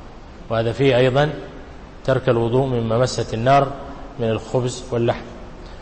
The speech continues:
وحدثني عن مالك أنه بلغه أن ع-، أن عليا بن أبي طالب وعبد الله بن عباس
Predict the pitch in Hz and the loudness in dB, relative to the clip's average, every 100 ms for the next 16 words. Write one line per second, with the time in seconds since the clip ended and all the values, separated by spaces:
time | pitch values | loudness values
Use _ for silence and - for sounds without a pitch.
0 | - - - - 156 160 175 175 160 147 | -16 -16 -6 0 4 6 6 8 6 6
1 | 160 170 165 151 147 156 151 151 165 156 | 6 6 6 4 6 6 6 8 8 8
2 | 147 135 143 123 135 - 143 143 131 156 | 6 4 2 2 0 0 2 4 6 8
3 | 175 175 170 - - - - 123 127 127 | 8 8 2 -6 -10 -12 -8 -4 2 4
4 | 127 127 156 170 175 147 120 123 127 143 | 4 6 8 8 8 4 2 2 4 8
5 | 156 143 135 127 127 170 180 - | 8 6 4 2 6 8 8 4